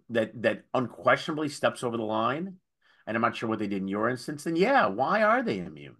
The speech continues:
Why, how can they get a free pass when they engage in, uh, wholly inappro-, inappropriate conduct?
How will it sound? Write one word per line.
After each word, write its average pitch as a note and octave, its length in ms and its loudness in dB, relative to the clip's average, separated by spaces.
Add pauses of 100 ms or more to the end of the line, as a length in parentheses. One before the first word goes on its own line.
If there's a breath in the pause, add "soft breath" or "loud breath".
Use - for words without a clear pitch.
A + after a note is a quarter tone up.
Why, C#3+ 320 0
how F3+ 280 4
can A3+ 180 -4
they F3 140 0
get E3 140 2
a E3 40 0
free D#3+ 240 -4
pass D#3 540 0 (340 soft breath)
when C3 140 -2
they D3 100 0
engage D3 400 0
in, C3 340 -4
uh, B2+ 100 -2
wholly C#3+ 340 -2
inappro-, - 360 -8
inappropriate C3 460 -4
conduct? E3+ 480 -10